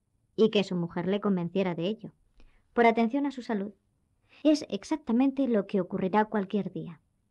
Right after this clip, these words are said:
solo que un poco prematuro. Qué aire de verosimilitud atraviesa a veces un sueño, y en otros qué montón de absurdos hay.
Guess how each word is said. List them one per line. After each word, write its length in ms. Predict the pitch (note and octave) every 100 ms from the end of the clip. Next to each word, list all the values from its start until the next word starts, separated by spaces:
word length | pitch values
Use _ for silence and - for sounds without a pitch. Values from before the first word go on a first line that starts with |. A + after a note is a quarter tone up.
| _ _ _ _ _
solo 340 | A3 A3 G#3 G3
que 160 | A#3+
un 80 | G#3
poco 300 | F#3+ G3 F#3
prematuro. 480 | F3 E3 D#3 E3+ - _ _ _ _ _ _ _ _ _ _ _ _ _ _ _ _ _ _ _
Qué 160 | - C4+
aire 240 | B3+ C4+
de 160 | A#3 A3
verosimilitud 720 | G#3 G3+ G3 G3 F3 E3+ A#3+ -
atraviesa 640 | G#3 G#3+ F3+ G3+ G#3 G3
a 40 | F3+
veces 320 | F#3 F#3 F#3
un 120 | F3
sueño, 400 | - F3 D#3 - _ _ _ _ _
y 120 | G3+
en 100 | G3
otros 280 | F#3 A3 G#3+
qué 140 | -
montón 400 | G3+ F3 E3+ G3+
de 120 | F3+ D#3+
absurdos 520 | - F#3 E3+ D#3 -
hay. 180 | E3